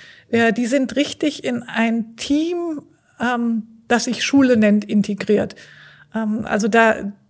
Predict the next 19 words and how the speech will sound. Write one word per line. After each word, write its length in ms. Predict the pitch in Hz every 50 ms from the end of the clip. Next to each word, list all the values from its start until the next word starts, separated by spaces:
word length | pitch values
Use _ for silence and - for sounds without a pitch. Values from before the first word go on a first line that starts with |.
| _ _
da 120 | - 226 220
ist 260 | 220 - 277 - -
dieses 300 | 262 233 220 226 208 -
Aufweichen, 520 | 247 294 339 294 269 220 226 208 - 220
von 180 | 196 - 214 202
dem 140 | 202 220 214
ich 100 | 208 -
vorhin 260 | - 220 202 208 208
sprach, 380 | 208 - - 202 202 202 - -
auch 260 | - 214 190 - -
nach 300 | 196 208 208 185 - -
außen 260 | 247 302 302 - 254
hin 240 | 202 202 190 185 190 - - - - - - - _ _
viel, 480 | _ - - - 294 311 330 349 370 349
viel, 680 | 330 - - 277 269 285 285 285 277 269 262 269 277 - - -
mm, 380 | - 208 202 202 208 196 202 - - -
alltäglicher 840 | - 240 262 277 - - 240 220 214 - 208 180 - - 202 - -
und 180 | 208 202 196
viel 540 | - - - - - - 233 254 269 262 -